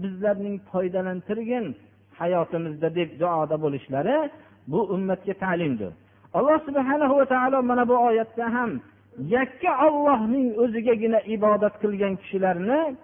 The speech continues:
bularga va'da qilyaptiki, ularni nihoyatda umrlarning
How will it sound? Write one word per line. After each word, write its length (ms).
bularga 540
va'da 320
qilyaptiki, 840
ularni 600
nihoyatda 880
umrlarning 800